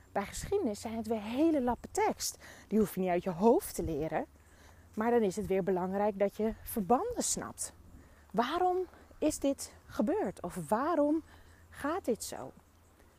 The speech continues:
En je moet dus zelf... Je moet dus weten hoe je iets moet aanpakken. En dat kan je niet weten als je nog nooit hebt hoeven leren. En daar ligt ook een taak voor de ouders en zeker voor de docenten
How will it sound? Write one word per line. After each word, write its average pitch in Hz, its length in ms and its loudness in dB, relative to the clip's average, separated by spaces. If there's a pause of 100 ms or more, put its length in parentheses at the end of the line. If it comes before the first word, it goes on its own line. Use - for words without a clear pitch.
(1080)
En 277 180 0
je 277 80 0
moet 311 380 2
dus 277 220 -2
zelf... 381 500 -2 (340)
Je 262 120 4
moet 381 200 2
dus - 160 -8
weten 214 600 0
hoe 240 160 -2
je 370 100 2
iets 311 160 -4
moet 220 180 -4
aanpakken. 311 560 -6 (340)
En - 80 -2
dat 381 140 -4
kan 440 120 -6
je 466 160 0
niet 294 100 2
weten 254 300 2
als - 120 -10
je 330 60 -4
nog 302 160 -4
nooit 311 300 -4
hebt 262 160 -8
hoeven 254 280 -2
leren. 254 480 -4 (560)
En 196 140 -6
daar 320 260 -2
ligt 359 220 -4
ook - 180 -4
een 240 140 -4
taak 220 420 2
voor 214 500 -2
de 180 160 -8
ouders 214 600 2
en 175 300 -8
zeker 175 420 2
voor 220 180 -4
de 185 80 -6
docenten 180 760 -4